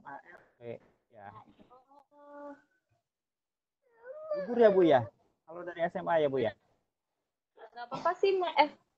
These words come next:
Speaker 2: tergantung
Speaker 1: Iya,
Speaker 2: menurut
Speaker 1: dari
Speaker 2: kebijakan
Speaker 1: S M A L B.
Speaker 2: ini gimana. Sih, menurut saya tidak apa-apa kan, ya guru, ya tetap murid S L B, Pak.
Speaker 1: Oh gitu, oh gitu ya. Berarti pemenangnya
Speaker 2: Iya.
Speaker 1: Cynthia ya, Bu, ya?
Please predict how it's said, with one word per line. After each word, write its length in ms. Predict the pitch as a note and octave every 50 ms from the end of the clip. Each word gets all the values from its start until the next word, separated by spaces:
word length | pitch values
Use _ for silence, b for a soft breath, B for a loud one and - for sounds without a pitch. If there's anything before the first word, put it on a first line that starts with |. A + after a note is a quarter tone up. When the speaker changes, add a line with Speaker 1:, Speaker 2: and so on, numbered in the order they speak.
| _ _ _ _ _ _ -
Speaker 2:
tergantung 480 | D#4+ D#4+ C#4+ E4 E4+ D#4 F#4+ F#4+ F#4+ G4
Speaker 1:
Iya, 40 | -
Speaker 2:
menurut 240 | F4 E4+ E4+ E4+ D#4
Speaker 1:
dari 80 | - - -
Speaker 2:
kebijakan 480 | C#4 D4+ D#4 - D4+ D4 - D#4 D#4 D#4
Speaker 1:
S 80 | D#4
M 0 |
A 0 |
L 0 |
B. 80 | - D4+
Speaker 2:
ini 180 | D#4 C#4+ D#4 F4+ F4 D4
gimana. 440 | D#4 D4 C#4+ C#4+ D4 D4+ D#4+ E4 E4+ E4+ F4+ F#4 - _ _ _
Sih, 160 | - E4+ F4 F4 - _ - - _ _
menurut 260 | C#4+ C#4+ C#4+ D4 D4+ D4+
saya 160 | D#4+ D#4 E4+ F4 -
tidak 320 | - D4 C4+ C4 C4 B3+ B3+
apa-apa 340 | B3+ B3+ B3+ C4 - D4 C#4+ C#4+
kan, 320 | - D4+ D#4 D#4 D4+ C#4+
ya 160 | C#4 C4+ C4
guru, 320 | B3+ A#3+ C4 C4 C4 B3+ B3+ - - C4
ya 160 | C#4 C#4 C4+
tetap 240 | C4+ C4+ - C4+ C4 - _ _ _ _
murid 320 | B3+ C4+ C4+ C#4 C4 -
S 160 | B3+ C#4+ -
L 160 | D#4 C#4 C#4
B, 160 | B3 C4+ C4 -
Pak. 320 | B3+ A#3+ A#3 A3 - - - _ _ _ _ _ _ _ _ _ _ _ _ _ _ _ _ _ _ _ _ -
Speaker 1:
Oh 20 | G#3 F#3+
gitu, 560 | F#3+ F3+ - G3+ G#3 G3+ F3+ D#3 C3+ A#2+ - - _ _ _ _ - -
oh 240 | D#3 D#3+ E3+ F3 E3 D3
gitu 400 | C#3+ C#3 C#3 C3+ - D3 D3 C#3
ya. 320 | C3+ C3+ C3+ - - - - - _ _ _ _ _ _ _ _ _ _ _ _ _
Berarti 240 | B2 - _ - - -
pemenangnya 560 | - F3 E3 D#3 D3+ C#3+ D3 D#3 F3+ F3 D#3
Speaker 2:
Iya. 20 | -
Speaker 1:
Cynthia 380 | - D#3+ D#3 D#3 E3+ E3 D#3+
ya, 100 | D3+ C#3 B2 A#2+
Bu, 100 | C3+ C#3+ C#3
ya? 180 | C3+ C#3 D#3